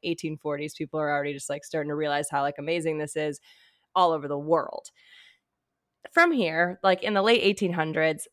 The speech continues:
the scientists are already starting to isolate cannabinol, and then lab synthesis was really achieved in, like, the nineteen forties,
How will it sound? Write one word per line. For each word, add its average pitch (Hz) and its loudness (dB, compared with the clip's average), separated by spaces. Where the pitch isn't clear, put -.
the 190 -6
scientists 202 2
are 214 0
already 170 2
starting 160 0
to 160 -2
isolate 165 0
cannabinol, 156 0
and 170 -2
then 160 -2
lab 202 6
synthesis 170 -2
was 165 -4
really 160 4
achieved 156 0
in, 156 -2
like, 151 -6
the 165 -6
nineteen 143 -6
forties, 185 -4